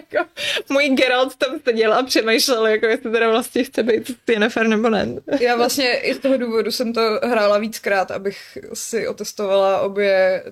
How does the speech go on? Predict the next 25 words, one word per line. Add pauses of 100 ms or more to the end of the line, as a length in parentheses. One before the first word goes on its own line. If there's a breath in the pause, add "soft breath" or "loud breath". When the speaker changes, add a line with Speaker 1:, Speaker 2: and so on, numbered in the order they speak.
Speaker 2:
ty
cesty
nějak (240)
plnohodnotně.
Speaker 1:
Hmm.
Speaker 2:
Protože
pak (540 loud breath)
v
Blood
and
Wine
s
nima
řešíš
ještě
to
bydlení
a
jsou
tam
nějaké (100)
Speaker 1:
<laughs>
Speaker 2:
scény,
scény
navíc